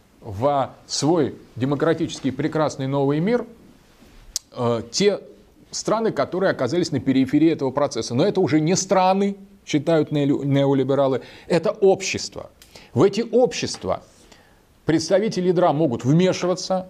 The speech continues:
сетевым образом распространяя Google, Facebook, э, дру-, протоколы экономические, карточки, визы, информационные технологии, мобильные телефоны, чаты, то есть поглощая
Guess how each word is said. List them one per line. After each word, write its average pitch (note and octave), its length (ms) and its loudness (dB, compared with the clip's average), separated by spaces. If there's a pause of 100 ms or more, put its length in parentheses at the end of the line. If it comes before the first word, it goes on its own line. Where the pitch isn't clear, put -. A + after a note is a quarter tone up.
сетевым G3 580 2
образом D3+ 440 0
распространяя D3 800 0
Google, C#3 580 2
Facebook, B2 800 -2 (160)
э, B2 40 -4 (800)
дру-, C3 280 0
протоколы B2 760 0
экономические, C3 800 0
карточки, C#3 1000 -2 (280)
визы, C#3 920 0 (320)
информационные C#3 840 0
технологии, C#3 640 0
мобильные C3 580 0
телефоны, C3+ 1040 -2
чаты, C#3+ 760 0 (240)
то C3+ 100 2
есть - 260 -4 (180)
поглощая C#3+ 840 0